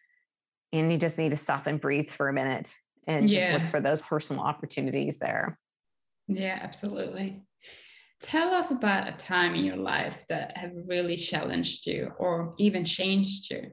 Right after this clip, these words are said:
Speaker 1: Oh my gosh, I've had so many. <laughs> I wrote about a lot of them in my book, um,
Speaker 2: <laughs>
Speaker 1: From Barista to Boardroom. And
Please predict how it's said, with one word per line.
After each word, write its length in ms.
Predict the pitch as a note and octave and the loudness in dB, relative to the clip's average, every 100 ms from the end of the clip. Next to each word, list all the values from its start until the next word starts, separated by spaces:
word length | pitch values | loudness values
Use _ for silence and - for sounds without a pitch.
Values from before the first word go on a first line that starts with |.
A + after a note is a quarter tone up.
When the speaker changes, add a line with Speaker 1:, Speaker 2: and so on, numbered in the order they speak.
| _ _ _ _ _ _ _ _ _ _ _ _ _ _ _ _ _ _ _ _ _ | _ _ _ _ _ _ _ _ _ _ _ _ _ _ _ _ _ _ _ _ _
Speaker 1:
Oh 140 | G#3+ G#3+ | 2 4
my 140 | E3 | 4
gosh, 260 | E3+ D#3 D#3+ | 2 2 0
I've 100 | D#3 | -4
had 300 | - D#3+ D3+ | -2 -2 0
so 380 | - E3 D#3 D3+ | 0 2 2 2
many. 480 | D3 C#3+ C#3 C#3 | 2 2 2 4
<laughs> 340 | D4+ - C5+ - | 2 4 4 6
I 380 | C#4+ D4 C4 A#3+ | 6 6 4 4
wrote 180 | C4+ D#4 | 4 4
about 360 | A#3+ G#3+ F#3 G3 | 4 4 4 4
a 20 | |
lot 320 | F3 F3 G#3 | 4 4 4
of 140 | C#4 G3 | 2 2
them 180 | F3+ F3+ | 0 -2
in 160 | F3+ | -2
my 240 | F3 E3+ E3 | -2 -2 0
book, 380 | G#3 D#3 - - _ - - - - - | 2 2 0 -6 _ -20 -20 -6 -4 0
um, 640 | F3+ E3 E3 D3+ C3+ - - | 2 4 2 2 0 -4 -10
Speaker 2:
<laughs> 120 | - | -6
Speaker 1:
From 140 | F3+ E3+ | -2 2
Barista 400 | E3+ E3+ - E3 | 4 2 4 2
to 80 | |
Boardroom. 800 | D#3+ D#3 D#3 D#3 D3+ D3+ D#3 D3 - | 4 4 4 4 2 2 0 -2 -4
And 280 | E3 E3 | 0 2